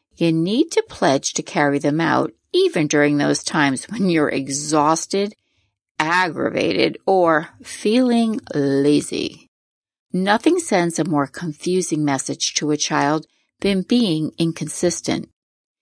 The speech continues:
If yesterday the expectation was that the child had to put their dirty dishes in the sink, and suddenly today they're allowed to leave them festering on the table, then what will be the case tomorrow? Once you set a household rule,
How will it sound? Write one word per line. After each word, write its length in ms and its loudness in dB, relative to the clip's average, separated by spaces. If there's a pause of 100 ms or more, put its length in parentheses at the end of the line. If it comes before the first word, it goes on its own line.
(280)
If 180 2
yesterday 580 0
the 200 0
expectation 720 -2
was 240 0
that 140 -2
the 80 -6
child 380 0
had 160 -4
to 60 -10
put 200 -2
their 120 0
dirty 340 0
dishes 440 -2
in 80 -2
the 80 -2
sink, 480 -2 (420)
and 180 0
suddenly 640 -2
today 760 0
they're 220 2
allowed 340 2
to 100 -4
leave 300 2
them 160 0
festering 640 -2
on 160 0
the 80 -2
table, 560 0 (560)
then 540 0
what 400 2
will 140 4
be 160 -2
the 100 0
case 340 0
tomorrow? 680 2 (840)
Once 400 0
you 80 4
set 240 0
a 60 4
household 580 0
rule, 460 2